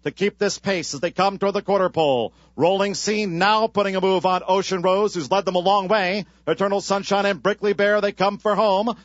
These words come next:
Three quarters, one fourteen and two. Into the final furlong and a half. And now Robbie Alvarado steps on the gas,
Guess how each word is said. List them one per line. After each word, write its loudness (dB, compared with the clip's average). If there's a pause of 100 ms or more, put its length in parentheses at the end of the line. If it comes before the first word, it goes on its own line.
(160)
Three -4
quarters, 0
one 0
fourteen -2
and -4
two. 0 (320)
Into -2
the 2
final 2
furlong 2
and 2
a 4
half. 0 (300)
And 0
now 4
Robbie 2
Alvarado 2
steps -2
on 0
the 0
gas, 0